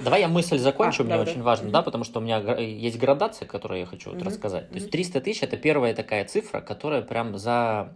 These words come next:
Speaker 1: за рамками каких-то, наверное, ну вот,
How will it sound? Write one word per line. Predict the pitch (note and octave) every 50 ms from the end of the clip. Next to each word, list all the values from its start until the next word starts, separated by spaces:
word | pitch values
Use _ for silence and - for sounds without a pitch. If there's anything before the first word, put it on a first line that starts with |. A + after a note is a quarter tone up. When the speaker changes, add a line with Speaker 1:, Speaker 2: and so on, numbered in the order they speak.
| -
Speaker 1:
за | - G2+ G2 F#2+ A2+ A2+
рамками | A2 B2+ C3+ C3 - A#2+ G#2+ G#2+
каких-то, | G2+ - F2+ - - A2 - - - F#2+ F#2 F2+
наверное, | F#2 F2+ F#2 F#2 F#2 F2+ F2 F2 F2 F2 - - _ -
ну | - - - -
вот, | - - - -